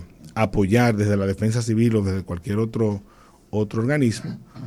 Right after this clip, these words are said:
bueno, pues hay que reconocerles un adicional, además de los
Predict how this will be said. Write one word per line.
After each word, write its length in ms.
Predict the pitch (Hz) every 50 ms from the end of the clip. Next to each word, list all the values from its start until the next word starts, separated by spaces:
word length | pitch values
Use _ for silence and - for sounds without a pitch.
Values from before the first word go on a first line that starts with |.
| - - - - -
bueno, 200 | - 120 120 104
pues 180 | - 104 92 104
hay 140 | - 107 107
que 140 | 101 - 113
reconocerles 840 | 113 117 113 117 113 110 101 - - 110 107 110 113 113 - - - - _ _ _ -
un 160 | 120 127 139
adicional, 640 | 135 131 131 - - 113 101 101 95 85 85 85 - - _ -
además 360 | 95 92 90 92 101 120 131
de 120 | 135 131
los 360 | 120 117 110 104 - - -